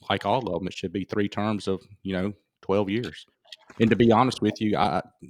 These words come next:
I, I, if I was elected, I would say, "Give me four years. And if, if I haven't done the job, find somebody else in four years.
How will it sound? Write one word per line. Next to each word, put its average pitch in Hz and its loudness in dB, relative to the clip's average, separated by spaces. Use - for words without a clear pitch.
I, - 4
I, 117 4
if 110 0
I 131 8
was 117 4
elected, 95 0
I 113 2
would 113 0
say, 101 -2
"Give 104 -2
me 101 0
four 120 2
years. 104 -2
And 104 -2
if, 98 -2
if - -6
I 107 2
haven't 107 -2
done 107 0
the 104 -4
job, 117 0
find 117 -2
somebody 117 0
else 120 -4
in 98 -6
four 87 -6
years. - -12